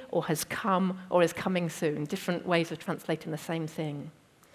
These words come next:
Heal the sick and give freely. Such punchy verbs. So very different to sit back,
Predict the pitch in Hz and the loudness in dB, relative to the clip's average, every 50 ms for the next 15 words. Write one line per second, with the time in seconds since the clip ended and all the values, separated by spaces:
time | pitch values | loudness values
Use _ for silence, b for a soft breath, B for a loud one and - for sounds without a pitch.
0 | B B B B B B B - - 269 277 285 269 262 269 262 - - 254 - | B B B B B B B 2 4 6 8 6 6 6 4 0 2 2 2 2
1 | - - 180 190 185 - - 233 226 214 208 - - - - - 202 185 180 175 | 2 0 0 0 -2 -2 2 6 6 6 4 2 -10 -16 -12 -6 -2 0 0 0
2 | 165 160 147 151 151 151 - B B B B B B - - - - 247 - - | 0 0 0 -2 -2 -4 -8 B B B B B B -12 -4 2 4 4 4 2
3 | - - - - - - - - - 220 - - - - 202 190 180 - 156 165 | -2 -8 -12 -12 -14 -14 -4 2 4 4 4 2 -2 -2 0 0 0 0 4 6
4 | 165 165 156 147 147 151 - - - - - - - - _ - B B B B | 6 6 6 6 4 2 -2 -4 -8 -8 -8 -10 -14 -20 _ -20 B B B B
5 | B B - - - 233 233 240 233 226 233 202 202 196 196 196 185 185 - 147 | B B 2 8 10 12 12 12 10 10 10 8 10 8 6 6 2 0 2 0
6 | 151 143 - - - - B B B B - - - - 170 160 151 151 151 151 | 0 0 -2 -6 -12 -14 B B B B -10 -8 -4 -2 0 2 2 2 2 0
7 | 151 156 - - - - - 170 151 - - - | 0 0 2 2 2 4 4 4 4 4 0 -4